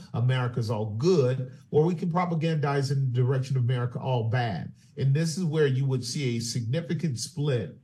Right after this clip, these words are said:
between young people and older people, particularly older people who are, as I had stated in my opening monologue,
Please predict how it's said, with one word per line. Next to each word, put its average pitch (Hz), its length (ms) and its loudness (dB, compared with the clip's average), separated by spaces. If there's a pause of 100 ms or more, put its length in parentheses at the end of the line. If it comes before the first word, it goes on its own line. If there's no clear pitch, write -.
(460)
between 127 540 0
young 131 240 2
people 120 360 -2
and 113 120 -2
older 156 300 2
people, 127 440 0 (220)
particularly 147 460 0
older 147 300 8
people 131 420 6
who 139 360 2
are, 117 400 4 (300)
as 131 180 4
I 120 120 6
had 113 160 0
stated 123 420 4
in 117 80 0
my 117 120 0
opening 117 460 4
monologue, 120 800 4